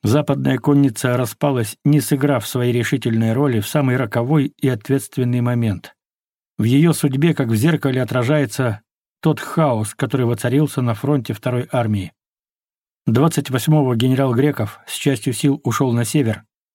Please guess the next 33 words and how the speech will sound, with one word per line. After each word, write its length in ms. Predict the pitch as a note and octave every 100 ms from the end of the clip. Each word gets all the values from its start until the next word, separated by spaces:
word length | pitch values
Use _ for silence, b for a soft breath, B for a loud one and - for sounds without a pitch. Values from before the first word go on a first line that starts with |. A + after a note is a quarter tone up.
| _ _ _
и 60 | C3+
больше 340 | D3 D3+ D3
до 120 | B2+
конца 300 | C3 A#2+ C#3+
сражения 540 | A#2+ C3+ A#2+ D3+ A#2+ A#2+
мы 140 | C3+
его 180 | A2+ B2+
не 140 | A#2
видели. 440 | G#2+ G2 F#2+ F2+ - _ _ _ _ _ _ _ _ _ _ -
От 160 | A2+
Урала-Забайкальской 880 | D3 F#3+ F3 D3+ D3+ D3 E3+ D#3+ D3
дивизии 400 | C3 D#3+ E3+ C#3+
осталось 480 | C3+ - D#3+ C#3+ D3
у 60 |
нас 240 | C#3+ C3+ -
десять 380 | C3 D3+ D3+ B2+
сотен 300 | E3 D#3 B2+
и 40 |
две 200 | A2+ C#3+
батареи. 580 | C#3 C3 A#2 A2 G2 F2+ _ _ _ _ _ _ _ _ _ _ _ -
В 120 | A2+
ночь 280 | D3+ E3+ -
на 100 | C#3
первое 320 | D3+ C#3+ C#3+
марта 320 | D3 D#3 -
мы 200 | C3 C#3
стали 340 | B2 - C3+ A#2+
впереди 420 | - C3 C3 B2
Сифантая, 720 | - B2 C3 A#2+ D3 C3 G#2+ _ _
составив 540 | - B2+ - B2 A2
правый 280 | C#3+ C3+ A#2
участок 380 | A2 B2 A2+ G#2+
позиции. 580 | B2+ A#2+ G#2+ - E2+